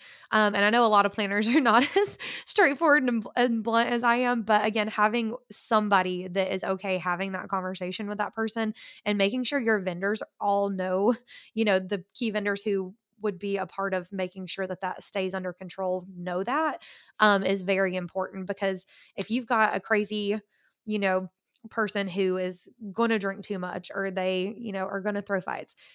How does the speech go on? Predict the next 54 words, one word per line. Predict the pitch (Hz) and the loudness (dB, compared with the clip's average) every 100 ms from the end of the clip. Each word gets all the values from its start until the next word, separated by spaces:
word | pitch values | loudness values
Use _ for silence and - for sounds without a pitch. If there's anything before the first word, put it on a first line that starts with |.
| _ _ | _ _
if | 202 | -4
you | 202 | 0
didn't | 214 247 | 2 4
listen | 285 277 | 4 4
to | 285 254 240 | 4 4 4
episode | 240 240 247 233 | 2 2 0 0
one, | 208 180 185 | 0 -2 -6
please | - 208 | -4 -4
go | 202 214 | 0 2
back | 202 202 | 2 2
and | 196 | -2
listen | 185 190 | -4 -2
to | |
that. | 180 175 | -2 -2
The | 170 | -2
whole | 196 185 | -2 -2
thing's | 190 185 | -2 -4
about | 175 185 | -4 -4
family | 190 180 | -6 -6
drama. | 180 - - 226 - - | -6 -6 -8 -10 -16 0
Um, | - 233 247 294 - | 4 6 6 4 6
<laughs> | 349 | 4
but | 254 226 214 - - - _ - | 6 4 4 0 -14 -20 _ 2
if | 247 233 | 2 4
you | 233 269 254 - | 2 2 2 0
know | 233 220 220 226 | -4 2 4 4
that | 226 214 | 4 0
there's | 214 214 | -2 -2
somebody | - 208 208 196 | -2 0 0 0
like | 190 185 190 | 0 -2 -2
that | 220 214 - | 0 0 0
and | 202 190 | -4 -2
you | 254 | 0
don't | 262 220 | -2 -4
tell | - 208 | -2 0
anybody, | 269 285 311 330 320 311 _ _ _ _ _ | 0 -2 -2 0 -2 -4 _ _ _ _ _
we | 190 302 | -2 -2
can't | 320 277 220 | 0 -2 2
help | 208 196 | 2 0
you | - - 233 - | -8 -10 -10 0
on | 220 202 | 2 2
wedding | 190 - 202 | -2 -6 -6
day. | 196 - | -8 -6
Like, | 226 214 | -4 -4
we | 208 220 226 | -2 -2 0
can | 247 | 2
only | 220 226 220 214 | 2 2 0 -2
help | 214 202 190 | 0 0 2
with | 202 | 0
as | 190 180 | 0 -2
much | 185 185 185 | -2 -4 -4
as | - 185 170 | -4 -4 -4
we | 175 180 | -6 -6
know. | 170 | -10